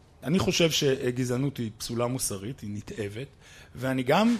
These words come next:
אה, מבין, אבל אני מספיק צנוע כדי לחשוב שלא הייתי יכול לגלות את כל האמיתות המוסריות כולן רק מתוך כורסתי, אה, על הר הצופים.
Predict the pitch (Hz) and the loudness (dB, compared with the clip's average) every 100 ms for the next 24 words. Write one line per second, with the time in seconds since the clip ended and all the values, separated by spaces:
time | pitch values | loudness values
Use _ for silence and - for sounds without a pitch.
0 | - 139 131 131 233 226 143 135 123 123 | 0 -2 0 2 4 4 2 2 2 -2
1 | 120 - 208 - 147 220 175 160 139 135 | -4 -4 -4 -2 0 2 2 0 0 0
2 | - 220 190 - 151 147 - - - 139 | 2 4 4 2 0 0 -8 -20 -14 2
3 | 175 208 202 160 180 170 147 147 151 139 | 4 4 2 0 0 -2 0 0 -2 -6
4 | - 175 180 156 156 147 147 131 139 120 | -6 -4 -2 -4 -6 -10 -10 -8 -8 -4
5 | 123 123 - - 135 127 123 117 123 - | -2 -4 -6 -6 -2 -2 -2 -2 -4 -4
6 | 123 131 - 123 - 135 - 131 - 139 | -6 -4 -4 -8 -8 -10 -8 -8 -4 -4
7 | 127 - - - - 123 120 - 123 120 | -4 -10 -20 -20 -16 -12 -12 -6 -6 -2
8 | 120 113 123 - 85 | -2 -2 -8 -10 -12